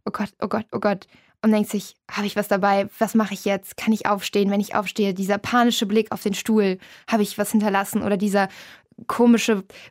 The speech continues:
Blick zwischen die Beine, „sieht man irgendwas?“ Äh, diese Angst, diese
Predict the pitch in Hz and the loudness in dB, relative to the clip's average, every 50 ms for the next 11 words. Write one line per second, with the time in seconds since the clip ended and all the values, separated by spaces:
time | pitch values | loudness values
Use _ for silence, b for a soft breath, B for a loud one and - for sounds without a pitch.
0 | B _ - 208 220 220 - - - - 233 - - 247 233 226 220 202 208 220 | B _ 0 2 2 0 0 -4 -2 -2 0 4 6 6 6 6 6 4 4 4
1 | 233 233 220 208 226 226 - - 233 226 214 226 226 226 220 202 220 220 220 220 | 4 4 4 4 2 0 2 0 0 2 2 2 4 4 4 4 2 2 2 0
2 | - - - - 226 214 202 202 B B B B B B B B B _ _ _ | -2 -6 -4 -2 0 0 0 -2 B B B B B B B B B _ _ _
3 | - 240 233 254 262 254 - - 247 294 330 285 220 196 208 - - - - 226 | 0 0 2 2 0 0 0 -2 -2 2 2 2 2 2 0 -4 -8 -4 -2 -2
4 | 208 220 233 220 | 2 2 2 0